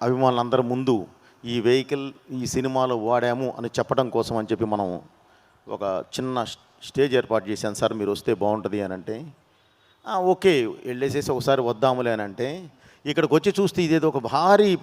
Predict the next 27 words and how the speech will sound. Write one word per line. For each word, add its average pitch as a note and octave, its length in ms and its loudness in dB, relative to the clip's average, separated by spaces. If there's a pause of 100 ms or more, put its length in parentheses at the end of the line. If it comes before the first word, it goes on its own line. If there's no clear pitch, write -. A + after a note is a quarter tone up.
(140)
మ్, C#3+ 200 -2 (100)
పెద్ద D3 160 2
సెటప్లా E3 440 4
చేసి D#3 180 0
పెట్టారు B2+ 280 2
ఆయన. F#2 220 -6 (760)
So G#3 500 6
ఇదే F3 540 4
కాదు, C3 540 2 (760)
జనక్ F#3 300 4
సమర్ F#3 300 2
అనేవాడు E3+ 520 4
ఏది E3+ 380 12
చేసినా A3 500 8
బిగ్ F#3 200 6
సెటప్పే D#3 420 10
ఉంటుంది. A2 340 4 (760)
అది C3 160 2
వెహికల్ D3 400 8
అయినా, F3 420 6 (680)
ఇదిగో C3+ 200 6
ఇలాంటి A#2+ 300 6
స్టేజ్ A2+ 300 0
అయినా. G2+ 300 0 (640)
So D#3+ 240 4
అప్పుడు C#3+ 220 4
అనిపించింది, C#3+ 580 0